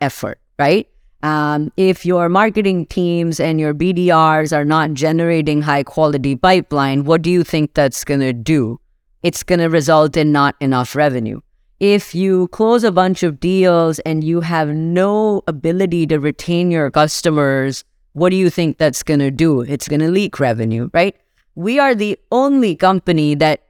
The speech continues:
uh, you know, uh, not in marketing, but in actual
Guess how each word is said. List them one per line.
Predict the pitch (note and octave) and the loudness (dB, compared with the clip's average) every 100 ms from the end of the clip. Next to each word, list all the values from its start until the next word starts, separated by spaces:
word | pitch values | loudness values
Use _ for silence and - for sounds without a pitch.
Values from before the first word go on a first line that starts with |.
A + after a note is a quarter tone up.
| _ - | _ -4
uh, | D3+ D3 | 0 2
you | E3 | 2
know, | E3 C#3+ C#3+ - - | 2 0 -2 -8 -4
uh, | C#3+ C3+ C3+ C3+ | -2 0 -2 -4
not | - D#3+ F#3 | -2 2 4
in | F#3+ F3 | 4 2
marketing, | E3+ E3 F3 F3 F3 | 2 2 0 0 0
but | E3 D3+ | 0 0
in | D3 - | -2 -2
actual | D3+ D3 - - D#3+ D3+ D3 D3 | -4 -6 -10 -6 0 2 2 0